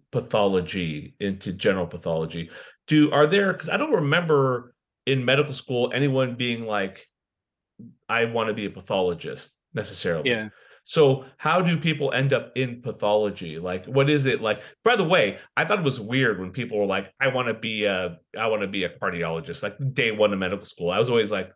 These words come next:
Speaker 1: "How do you
Speaker 2: Yeah.
Speaker 1: fucking know? Just settle down. You don't fucking know.
Speaker 2: <laughs>
Speaker 1: You,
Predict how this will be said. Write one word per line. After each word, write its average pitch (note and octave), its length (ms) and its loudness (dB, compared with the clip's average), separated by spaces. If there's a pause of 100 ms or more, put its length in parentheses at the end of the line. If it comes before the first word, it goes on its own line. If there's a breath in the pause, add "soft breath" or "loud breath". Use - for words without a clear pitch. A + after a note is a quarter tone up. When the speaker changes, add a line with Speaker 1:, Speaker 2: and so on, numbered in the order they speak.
Speaker 1:
"How A#3+ 160 -2
do C#4 60 2
you G#3+ 60 2
Speaker 2:
Yeah. A#2 220 2
Speaker 1:
fucking E2+ 140 -6
know? D2 300 -8
Just G#3 180 -6
settle G#3 220 4
down. D#2 380 -2
You F#3+ 140 0
don't F#3+ 180 2
fucking - 280 -12 (100)
know. D3 300 2
Speaker 2:
<laughs> - 20 -8
Speaker 1:
You, F3 240 2